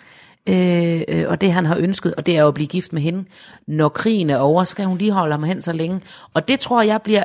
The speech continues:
en af deres bekomst, fordi at det er der, han begynder at holde op med at stole på, øh, øh, Cersei, og hun viser tydeligt, hvor lidt hun stoler på ham, og tror, hun kan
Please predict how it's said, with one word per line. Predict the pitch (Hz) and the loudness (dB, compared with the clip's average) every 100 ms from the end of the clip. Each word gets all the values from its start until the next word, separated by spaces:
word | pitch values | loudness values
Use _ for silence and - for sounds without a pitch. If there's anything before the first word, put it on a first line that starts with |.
| - | -2
en | 254 240 | -2 2
af | 185 | 2
deres | 180 190 | 0 -2
bekomst, | - 190 208 196 - | -4 -4 -2 -4 -6
fordi | - - 180 | -10 -6 -4
at | - 147 - - - _ _ | -2 -2 -4 -20 -20 _ _
det | 220 | 0
er | 214 | 2
der, | 220 | 2
han | 180 180 | 0 -2
begynder | 185 190 180 | -2 -2 -2
at | 147 | 0
holde | 151 | 0
op | 156 160 | -2 -2
med | |
at | 151 | -4
stole | - 170 175 | 0 2 2
på, | - 160 147 - | -2 0 0 0
øh, | 143 139 - | -2 -4 -2
øh, | 156 | -2
Cersei, | 147 - 170 - 156 147 - - | -2 -2 -2 0 -2 -4 -8 -4
og | |
hun | 143 165 | 0 0
viser | 160 156 | 0 -4
tydeligt, | 147 185 175 170 - | -4 -2 0 -2 -4
hvor | 151 | -2
lidt | 151 151 | -4 -6
hun | 160 | -10
stoler | 151 - 165 135 | -10 -8 -6 -6
på | 156 | -6
ham, | 139 151 - | -2 -2 -4
og | - | -8
tror, | - 196 170 | -4 -2 0
hun | 156 | 0
kan | 156 165 151 | -2 -4 -6